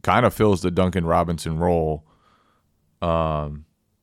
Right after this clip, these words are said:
so maybe they just wanna have as much shooting as possible, but I also think they could look at Duncan Robinson's contract and think, "Okay, we have Max Strus here. We don't need that overlap." Um,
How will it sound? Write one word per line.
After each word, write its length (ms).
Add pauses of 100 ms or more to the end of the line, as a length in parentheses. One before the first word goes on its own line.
(400)
so 640
maybe 240
they 100
just 200
wanna 180
have 140
as 100
much 160
shooting 320
as 140
possible, 400
but 80
I 100
also 300
think 380 (400)
they 120
could 160
look 220
at 220
Duncan 260
Robinson's 380
contract 540
and 140
think, 260 (100)
"Okay, 500 (100)
we 160
have 180
Max 280
Strus 300
here. 200
We 120
don't 200
need 200
that 280
overlap." 680 (720)
Um, 600